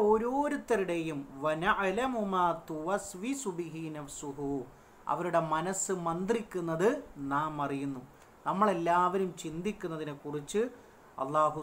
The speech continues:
സുബ്ഹാനഹു തആല അറിയുന്നു. തീർന്നില്ല, നമ്മുടെ ജീവനാഡിയേക്കാൾ, നമ്മുടെ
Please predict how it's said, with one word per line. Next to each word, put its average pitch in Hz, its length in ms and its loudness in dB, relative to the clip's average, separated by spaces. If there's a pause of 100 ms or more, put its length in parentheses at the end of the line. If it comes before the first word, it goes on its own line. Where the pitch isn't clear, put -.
സുബ്ഹാനഹു 143 560 -6 (100)
തആല 160 220 -4
അറിയുന്നു. 165 360 -2 (200)
തീർന്നില്ല, 160 500 0 (840)
നമ്മുടെ 214 340 6 (140)
ജീവനാഡിയേക്കാൾ, 170 1300 4 (960)
നമ്മുടെ 139 280 -8